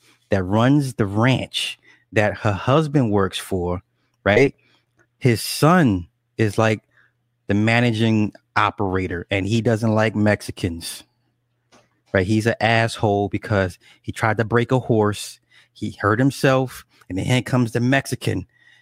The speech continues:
and the Mexican horse whispers the horse, breaks the horse, right? And then the, the white son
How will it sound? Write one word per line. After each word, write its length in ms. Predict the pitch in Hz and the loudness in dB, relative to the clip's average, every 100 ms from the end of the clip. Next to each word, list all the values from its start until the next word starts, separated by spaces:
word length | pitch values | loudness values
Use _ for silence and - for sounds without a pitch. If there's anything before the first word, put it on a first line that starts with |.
| _ _ - | _ _ -2
and 380 | 117 107 104 98 | 0 2 0 0
the 60 | |
Mexican 800 | 104 117 123 131 - 127 117 107 _ _ | 0 0 0 -4 0 0 0 -4 _ _
horse 440 | - 120 120 - | -2 -2 -2 -2
whispers 440 | 123 - 127 117 | -2 -2 -2 0
the 120 | 107 98 | -2 -2
horse, 400 | 120 113 101 - | 0 0 -2 -4
breaks 380 | 104 113 - | -2 -2 -2
the 160 | - 107 | -2 -2
horse, 560 | 113 104 101 95 - - _ _ _ - | 0 0 -2 -6 -14 -20 _ _ _ -2
right? 380 | 104 110 113 - _ _ _ - | 0 2 0 -8 _ _ _ -4
And 220 | 113 107 | -2 0
then 320 | 107 107 104 - _ - | 0 2 0 -4 _ -6
the, 300 | 101 95 98 | -4 -4 -4
the 120 | - | -4
white 340 | 101 107 117 113 | 0 0 0 -4
son 500 | - 123 117 104 | -2 2 2 0